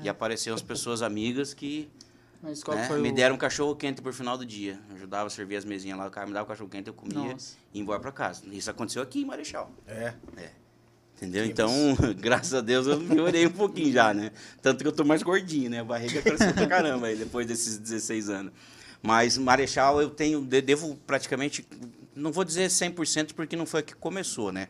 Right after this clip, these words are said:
Speaker 2: Mas uns setenta por cento de tudo que eu conquistei até hoje na comunicação.
Speaker 1: Você consegue se ver fora de Marechal hoje? Tipo assim, com
Speaker 2: Não,
Speaker 1: a, com a
Speaker 2: não,
Speaker 1: profissão
Speaker 2: não,
Speaker 1: que
Speaker 2: eu,
Speaker 1: você
Speaker 2: eu,
Speaker 1: tem.
Speaker 2: é
Speaker 1: Ah,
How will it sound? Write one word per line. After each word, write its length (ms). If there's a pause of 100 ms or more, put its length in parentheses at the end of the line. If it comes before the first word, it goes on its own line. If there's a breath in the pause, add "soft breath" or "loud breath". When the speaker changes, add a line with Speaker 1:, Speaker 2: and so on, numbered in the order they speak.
(440 loud breath)
Speaker 2:
Mas 320
uns 400
setenta 420
por 160
cento 340
de 120
tudo 260
que 100
eu 60
conquistei 400
até 160
hoje 260
na 80
comunicação. 600
Speaker 1:
Você 120
consegue 320
se 120
ver 120
fora 240
de 120
Marechal 340
hoje? 220
Tipo 180
assim, 240
com 60
Speaker 2:
Não, 300
Speaker 1:
a, 20
com 80
a 20
Speaker 2:
não, 160
Speaker 1:
profissão 300
Speaker 2:
não, 80
Speaker 1:
que 40
Speaker 2:
eu, 40
Speaker 1:
você 240
Speaker 2:
eu, 40
Speaker 1:
tem. 220
Speaker 2:
é 240 (160)
Speaker 1:
Ah, 280